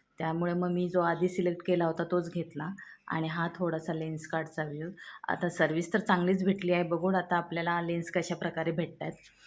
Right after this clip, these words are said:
अं, पण, अ, बऱ्यापैकी असिस्ट चांगलं केलं होतं लेन्स कार्टमध्ये.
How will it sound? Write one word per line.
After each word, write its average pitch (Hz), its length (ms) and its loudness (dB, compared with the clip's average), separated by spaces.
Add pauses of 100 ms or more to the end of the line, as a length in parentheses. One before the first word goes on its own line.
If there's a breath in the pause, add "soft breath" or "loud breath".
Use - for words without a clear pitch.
(300 loud breath)
अं, 170 220 -2
पण, 185 340 0 (160)
अ, 180 40 -2 (240)
बऱ्यापैकी 202 600 2
असिस्ट 196 680 0
चांगलं 185 280 4
केलं 160 300 -2
होतं 151 300 -6
लेन्स 151 280 -8
कार्टमध्ये. 151 540 -4